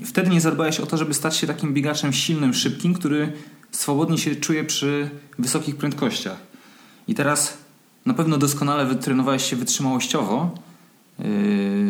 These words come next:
do tych swoich prędkości, które, no, masz obiegane. Ale teraz jakby, żeby to ruszyć do przodu, no, to trzeba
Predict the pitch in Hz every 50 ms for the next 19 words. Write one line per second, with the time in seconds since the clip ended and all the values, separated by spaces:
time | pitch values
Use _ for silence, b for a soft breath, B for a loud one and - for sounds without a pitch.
0 | 101 101 101 101 - - 113 113 120 123 123 - 123 117 - - 127 117 117 -
1 | 123 113 - - 123 120 - - 117 110 - - 117 110 107 107 107 104 104 -
2 | - - - - 120 113 - 117 113 120 113 117 110 110 127 156 170 - B B
3 | B B B B B B B B B B B B B B B B B B _ -
4 | - 127 139 139 160 160 156 - - - - B B B B B B B B B
5 | B B B B 139 135 131 135 135 147 139 151 147 156 160 175 170 175 160 -
6 | 143 - - - 170 151 127 131 143 147 143 143 139 143 143 139 - - 160 147
7 | 151